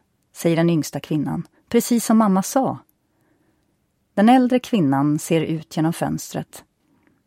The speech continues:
Fin utsikt har du i alla fall. Hon vänder sig om och ser sin mamma stå vid sängen. Modern trycker försiktigt ner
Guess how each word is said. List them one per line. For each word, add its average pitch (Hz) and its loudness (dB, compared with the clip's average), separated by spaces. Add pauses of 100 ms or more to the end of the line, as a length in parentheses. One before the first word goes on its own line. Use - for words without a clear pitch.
(240)
Fin 208 6
utsikt 185 -2
har 156 4
du 151 0
i 147 2
alla 151 0
fall. 151 -4 (920)
Hon 214 2
vänder 233 4
sig 220 -2
om 151 0 (480)
och 202 0
ser 165 0
sin 175 0
mamma 151 2
stå 135 -6
vid 143 -8
sängen. - -6 (1500)
Modern 220 2
trycker - -4
försiktigt - -6
ner 151 0